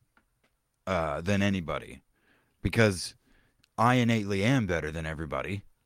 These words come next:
So I'm, even though they say fucked up things, that allows me to say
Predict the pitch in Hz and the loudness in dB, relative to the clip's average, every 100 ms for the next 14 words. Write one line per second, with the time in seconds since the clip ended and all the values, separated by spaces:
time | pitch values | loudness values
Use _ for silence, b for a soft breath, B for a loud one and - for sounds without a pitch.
0 | _ _ _ _ - - 98 90 - - | _ _ _ _ -12 -2 -2 -2 -2 4
1 | 120 131 131 127 131 135 143 131 117 113 | 6 6 6 4 4 4 4 6 6 4
2 | - 98 123 170 - 151 120 127 113 117 | -6 2 4 4 4 0 2 0 2 0
3 | - 110 104 104 85 113 113 110 107 92 | 0 -2 0 0 2 2 4 2 2 2
4 | 139 151 - 101 | 2 2 2 0